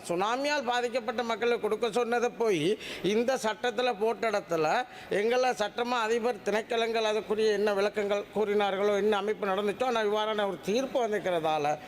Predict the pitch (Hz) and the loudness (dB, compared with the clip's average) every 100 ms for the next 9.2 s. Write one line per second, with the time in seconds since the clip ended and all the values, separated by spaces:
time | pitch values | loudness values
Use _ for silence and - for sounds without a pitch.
0 | - - - 175 220 254 269 254 - 233 | -14 -12 -4 -2 0 0 0 -2 0 0
1 | 226 220 214 190 170 156 147 151 - - | 0 0 2 2 2 0 0 0 -2 -14
2 | - 190 220 262 269 233 277 208 233 196 | -4 -2 0 -2 -2 -2 -4 -2 -4 -2
3 | 185 175 165 - - 180 226 262 285 277 | 0 0 0 -6 -2 0 2 2 0 0
4 | 277 247 - 233 - - 269 202 - - | -4 -2 0 -2 -4 -2 0 0 -4 -12
5 | - - 214 240 254 269 254 - 240 247 | -14 -2 0 2 0 0 0 0 -2 -2
6 | 226 247 196 220 202 196 208 247 269 269 | -2 -4 -2 -2 0 0 0 0 0 0
7 | 262 - 254 - 240 262 269 269 269 262 | -2 0 -4 0 0 0 0 2 2 0
8 | - 262 233 - - 269 330 320 262 - | 0 0 0 -2 -2 -2 0 -2 -2 0
9 | 156 160 | 2 2